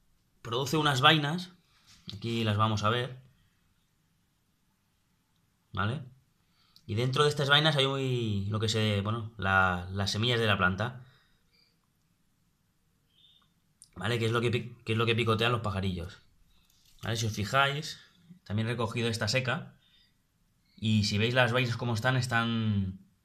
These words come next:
peladas. Las han abierto, se han comido la semilla y han dejado la membrana de dentro de la vaina,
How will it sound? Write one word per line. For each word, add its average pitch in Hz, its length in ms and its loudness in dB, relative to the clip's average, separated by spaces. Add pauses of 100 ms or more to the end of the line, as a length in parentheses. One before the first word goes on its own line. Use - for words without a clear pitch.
(160)
peladas. 95 520 0 (560)
Las - 100 -8
han 113 80 -2
abierto, 139 320 0
se 127 80 -2
han 110 60 -2
comido 117 200 -4
la 117 80 0
semilla 139 300 -2
y 143 100 -4
han 123 120 -2
dejado 120 720 0 (1120)
la 104 160 2
membrana 110 420 4
de 113 100 0
dentro 117 240 -2
de 123 80 2
la 101 80 4
vaina, 92 380 -2